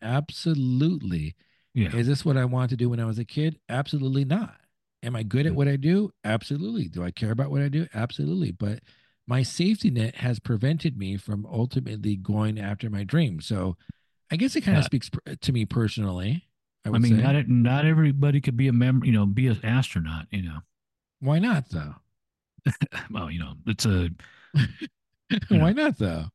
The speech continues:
Speaker 2: not everybody can be a colonial marine. That's just the way it is.
Speaker 1: Why not, though?
Speaker 2: No, I'm just saying <laughs> that.
Speaker 1: There, no, eh, I, I think if, you know, if you have a plan and you're passionate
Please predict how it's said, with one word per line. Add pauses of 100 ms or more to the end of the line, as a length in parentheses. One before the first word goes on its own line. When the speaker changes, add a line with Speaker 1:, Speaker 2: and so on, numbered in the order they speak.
Speaker 2:
not
everybody
can
be
a
colonial
marine.
That's
just
the
way
it
is. (280)
Speaker 1:
Why
not,
though? (800)
Speaker 2:
No,
I'm
just
saying (120)
<laughs> (100)
that.
Speaker 1:
There,
no, (280)
eh, (300)
I,
I
think (400)
if,
you
know,
if
you
have
a
plan
and
you're
passionate